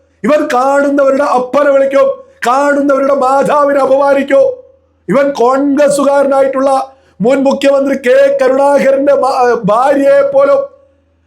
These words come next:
പത്മജയുടെ മാതാവിനെ നമ്മൾ പ്രത്യേകം മനസ്സിലാക്കണം. കെ മുരളീധരൻ അന്നും എം പി ആയിട്ട് നമ്മുടെ കേരളത്തിൽ മുന്നോട്ട് പോവുക. കരുണാകരന്റെ മകൻ അന്ന് എന്തായിരുന്നു ഈ നെറികെട്ടവൻ കേരളത്തിന്റെ പൊതുസമൂഹത്തിലേക്ക് വിളിച്ചു പറഞ്ഞത്? പൊളിറ്റിക്കലി തന്തയ്ക്ക്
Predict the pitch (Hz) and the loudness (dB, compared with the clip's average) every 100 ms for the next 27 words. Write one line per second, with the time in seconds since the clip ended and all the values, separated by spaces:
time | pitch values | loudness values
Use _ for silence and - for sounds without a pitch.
0 | - 220 262 269 294 269 269 277 262 277 | -4 -4 -2 0 0 2 0 0 0 0
1 | - 285 277 277 269 - - _ _ 196 | 0 0 0 0 -2 -4 -12 _ _ -6
2 | 247 190 262 269 285 277 285 277 269 277 | -2 0 2 2 2 0 -2 -2 0 -2
3 | - - - 226 277 277 262 277 277 247 | -4 -10 -4 0 2 0 0 0 0 0
4 | 277 277 277 - 196 233 269 294 277 269 | 0 0 -6 -6 -2 -2 -2 0 0 -2
5 | - 294 285 277 277 269 269 262 277 269 | -2 0 0 0 0 0 0 0 -2 -2
6 | 269 262 269 277 269 269 254 - - - | -2 -2 0 0 0 0 0 -4 -10 -6
7 | 233 262 277 254 269 277 262 277 240 294 | -4 -2 0 0 0 -2 0 0 0 0
8 | 277 294 294 277 285 277 269 - - 254 | 0 0 0 0 0 0 0 -6 -4 0
9 | 269 262 277 277 285 277 277 262 262 277 | 2 0 2 0 0 0 0 -2 0 -2
10 | 277 269 269 247 269 269 269 262 277 277 | -2 -2 0 0 0 0 0 0 0 0
11 | 277 277 277 - - 208 262 269 285 277 | 2 0 -2 -8 -6 -2 0 0 0 0
12 | 277 277 277 - - - 240 262 302 311 | 2 2 2 -2 -10 -4 0 2 0 -2
13 | 302 285 285 277 254 285 294 285 | 0 0 0 0 -2 0 -2 -2